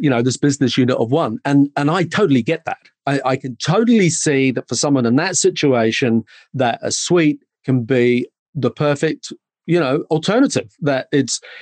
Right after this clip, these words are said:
it's, it, they're your problem. If you've got clients booked in, it's your problem to move them. It's not the receptionist or the salon owners. Um,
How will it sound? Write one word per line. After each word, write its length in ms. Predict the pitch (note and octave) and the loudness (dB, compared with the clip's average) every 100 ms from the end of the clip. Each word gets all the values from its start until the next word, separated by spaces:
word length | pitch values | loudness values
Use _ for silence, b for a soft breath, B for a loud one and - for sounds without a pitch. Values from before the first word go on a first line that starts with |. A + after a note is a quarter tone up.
| B | B
it's, 300 | D#3 C#3+ - - | -2 -2 -4 -4
it, 180 | D3+ C#3+ | -2 0
they're 160 | D3+ D#3+ | 0 0
your 260 | D#3+ G#3+ - | 2 2 2
problem. 400 | C#3+ G#2+ F#2 G#2+ | -2 -2 -6 -4
If 120 | A#2+ | 0
you've 140 | F3 G3+ | 0 0
got 180 | G#3 | -2
clients 320 | F3 G3+ G#3 - | 0 -2 -2 -2
booked 240 | C#3+ A#2 | -2 0
in, 260 | A#2+ C3 - | 0 0 0
it's 140 | C#3+ D3 | -2 2
your 140 | G3+ | 0
problem 280 | F#3 F3 B2+ | 2 0 0
to 80 | A2+ | 2
move 280 | C#3 D#3 | 2 2
them. 200 | G#2 G2+ B2 | -2 -6 -4
It's 120 | D3 | -4
not 140 | E3+ | 0
the 60 | D#3 | 0
receptionist 640 | C3+ D#3+ - B2+ A#2+ B2 | 0 -2 -2 0 0 0
or 60 | A2+ | -2
the 80 | A2 | -2
salon 380 | D3+ D3 C3 | -2 0 0
owners. 420 | G#2 F#2 A#2 - - B B B | 0 -2 -2 -2 -4 B B B
Um, 340 | B2 B2 A#2+ | -2 0 -2